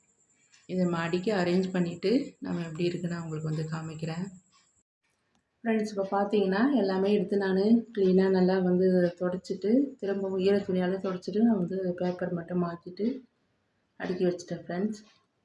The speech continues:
இந்த இடம் ஏன் காலியா இருக்குன்னு பார்த்தீங்கன்னா, நிறைய டப்பா வந்து கொஞ்சம் மிளகாத்தூள்லாம் யூஸ் பண்ற டப்பா வந்து கொஞ்சம் நிறைய ஒட்டிட்டு இருந்த மாதிரி இருந்தது.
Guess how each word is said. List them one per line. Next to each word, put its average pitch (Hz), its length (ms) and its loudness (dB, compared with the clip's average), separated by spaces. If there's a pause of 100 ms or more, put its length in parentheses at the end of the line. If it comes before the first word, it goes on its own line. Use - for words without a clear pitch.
(2500)
இந்த 196 200 -2
இடம் 202 300 2
ஏன் 202 220 2
காலியா 185 240 0
இருக்குன்னு 175 280 -4
பார்த்தீங்கன்னா, 175 380 -8 (100)
நிறைய 185 240 -2
டப்பா 190 320 -2
வந்து 185 240 -2
கொஞ்சம் 170 320 -6 (540)
மிளகாத்தூள்லாம் 185 680 -2
யூஸ் - 160 -10
பண்ற 170 220 -6
டப்பா 165 260 -4
வந்து 170 140 -2 (140)
கொஞ்சம் 170 320 -2
நிறைய 180 260 -2
ஒட்டிட்டு 180 300 -4
இருந்த 170 200 -4
மாதிரி 170 160 -2
இருந்தது. 160 300 -4